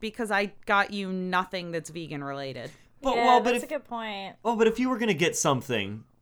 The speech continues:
Speaker 2: that was like, "Hey, okay, let's say it's not for your spouse or not for your best friend or your hetero life mate or something."
Speaker 1: I'm not buying you a present then.
Speaker 2: But, like,
Speaker 1: <laughs> Sorry.
Speaker 2: you're,
Speaker 3: That's
Speaker 2: you're getting a
Speaker 3: exactly
Speaker 2: present
Speaker 3: right.
Speaker 2: for your vegan friend or your vegan acquaintance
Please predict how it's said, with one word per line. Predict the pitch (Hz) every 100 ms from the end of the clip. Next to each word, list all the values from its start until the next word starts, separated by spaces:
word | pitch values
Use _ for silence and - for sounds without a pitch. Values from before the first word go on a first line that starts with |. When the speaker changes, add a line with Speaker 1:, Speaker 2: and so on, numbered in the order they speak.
| -
Speaker 2:
that | 135 131
was | 127 113
like, | 120 117
"Hey, | 135 131 90 82 - _
okay, | - - 127 80 - _
let's | 208 208
say | 208
it's | 185 156 170
not | 170 -
for |
your | 156 135
spouse | - 139 98 87 - -
or | 143
not | 139 135 143
for |
your | 139 131
best | 135 104 -
friend | - 113 92 90
or |
your | 107 104
hetero | 104 127 117
life | 110 104 104 104
mate | 95 87
or |
something." | 98 95
Speaker 1:
I'm | 208
not | 87
buying | 101 196
you | 196
a |
present | - 392 453 605 640
then. | 640 587 640 659
Speaker 2:
But, | 622 139
like, | 131 123 -
Speaker 1:
<laughs> | 554 - - - - - -
Sorry. | - - -
Speaker 2:
you're, | 175 240
Speaker 3:
That's | 156
Speaker 2:
you're | 160
getting | 180 185 175
a |
Speaker 3:
exactly | 180
Speaker 2:
present | 156 139 147
Speaker 3:
right. | -
Speaker 2:
for | 151
your | 139 135 127
vegan | 196 202 202
friend | 139 160 151 143 143 143 139 - _
or | 151
your | 143 135
vegan | 156 147
acquaintance | 139 151 143 139 131 - -